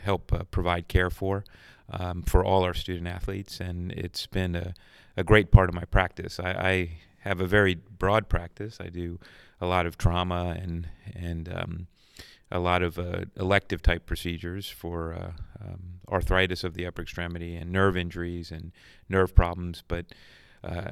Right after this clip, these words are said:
trauma is a big part of what I do, and sports related injuries.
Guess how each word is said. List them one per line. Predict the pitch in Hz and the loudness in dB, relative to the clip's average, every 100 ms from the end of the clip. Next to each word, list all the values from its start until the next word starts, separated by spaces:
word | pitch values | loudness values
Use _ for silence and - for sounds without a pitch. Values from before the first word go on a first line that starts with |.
| 90 | -8
trauma | - 104 98 98 | 4 6 6 2
is | 87 | -2
a | 85 | -2
big | 92 90 | -2 10
part | 95 92 | 10 10
of | 87 | -2
what | 90 | -6
I | 87 | -6
do, | 85 90 90 | -6 -4 -4
and | 85 85 | -4 -8
sports | - 90 87 - | -4 -2 -2 -4
related | 85 85 80 | -8 -8 -6
injuries. | 85 82 82 82 - | -6 -6 -10 -12 -12